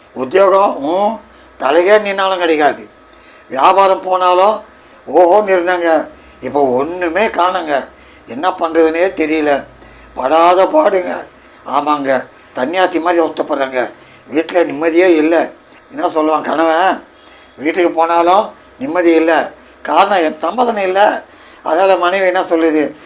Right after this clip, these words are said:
உன்னை கட்டி நழுவுறமே, என்னத்த பண்றது நாங்க, இப்படிலாம் உச்சியா இருக்குதே, பேரே கெட்டது. அதாவது அரசனை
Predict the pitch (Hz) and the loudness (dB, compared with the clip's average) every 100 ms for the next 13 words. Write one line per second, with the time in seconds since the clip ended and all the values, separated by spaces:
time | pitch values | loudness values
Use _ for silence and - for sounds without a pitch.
0 | - - 123 156 156 165 175 170 170 170 | -20 -10 -6 -2 0 0 0 4 4 4
1 | 165 165 151 - - - - - 247 311 | 2 0 -2 -6 -20 -20 -20 -18 -6 -6
2 | - 185 160 156 165 160 156 156 151 - | -2 -2 -2 0 0 0 -2 0 -2 -4
3 | - - - 123 147 156 175 170 165 185 | -14 -20 -18 -8 -2 2 2 2 0 0
4 | 165 160 165 156 - - - - - _ | 0 0 0 0 -4 -16 -20 -20 -20 _
5 | _ _ - 147 196 233 240 208 - 240 | _ _ -8 0 4 4 2 0 0 0
6 | 180 - - - - - - 123 127 175 | 0 -4 -12 -20 -20 -20 -20 -8 -2 4
7 | 208 208 202 165 165 220 - - - - | 4 4 2 2 2 0 -6 -20 -20 -20
8 | - - 202 240 226 | -8 0 2 2 0